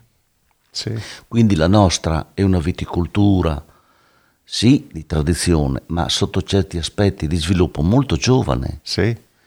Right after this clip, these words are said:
Speaker 2: Ed è per questo che è un'agricoltura, eh, molto dinamica. È un'agricoltura che può fare vini rossi, vini bianchi, spumanti,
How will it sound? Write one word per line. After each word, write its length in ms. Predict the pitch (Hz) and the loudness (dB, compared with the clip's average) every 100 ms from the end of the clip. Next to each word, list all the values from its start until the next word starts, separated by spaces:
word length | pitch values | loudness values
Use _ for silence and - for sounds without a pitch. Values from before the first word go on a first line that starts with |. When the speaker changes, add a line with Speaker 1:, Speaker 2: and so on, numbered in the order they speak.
| _ _ _ | _ _ _
Speaker 2:
Ed 140 | - 95 | -4 0
è 80 | 113 | 2
per 220 | - - | 2 2
questo 480 | 123 143 - 101 - | 2 2 2 0 0
che 200 | 85 - | -2 0
è 80 | 98 | 2
un'agricoltura, 1040 | 98 85 95 - 92 - 113 123 127 117 - - _ _ _ _ | 2 2 0 0 -2 0 0 2 2 0 -4 -16 _ _ _ _
eh, 260 | 90 80 - | -4 -4 -4
molto 340 | 113 127 131 | -2 0 2
dinamica. 800 | 95 95 80 71 67 - 76 71 - _ _ _ _ _ _ _ _ _ | 2 2 2 0 -4 -6 -6 -8 -12 _ _ _ _ _ _ _ _ _
È 80 | 101 | 0
un'agricoltura 800 | 101 104 104 - 98 - 135 151 | 2 2 0 0 -2 0 2 2
che 120 | - | 0
può 160 | 92 82 | -4 -4
fare 460 | - 95 85 76 71 | -4 -2 0 0 -2
vini 280 | 80 76 | 0 0
rossi, 560 | 73 113 120 - 143 143 | 0 0 0 0 -2 -4
vini 240 | - 67 62 | -12 -18 -8
bianchi, 680 | 82 92 101 107 131 - _ | 0 2 2 0 -4 -4 _
spumanti, 720 | - - 82 90 92 104 - | -12 -2 2 4 4 2 -2